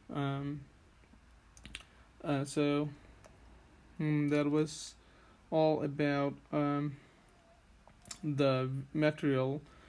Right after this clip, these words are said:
that will be posted. Um, I'm really excited about you all, and, um, mm,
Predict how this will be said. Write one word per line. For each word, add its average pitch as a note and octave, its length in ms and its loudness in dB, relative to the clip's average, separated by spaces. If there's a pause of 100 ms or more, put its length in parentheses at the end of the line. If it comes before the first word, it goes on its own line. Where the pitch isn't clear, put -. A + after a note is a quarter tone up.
(200)
that D3 100 4
will C#3+ 140 6
be C3+ 120 2
posted. C#3+ 580 -2 (500)
Um, C#3 600 0 (380)
I'm D3 400 2 (160)
really D3+ 320 4
excited C#3+ 480 0
about C#3+ 480 -2
you D3 200 4
all, C#3+ 320 -2 (560)
and, C#3 440 0
um, C#3 520 -4 (400)
mm, C#3+ 460 -4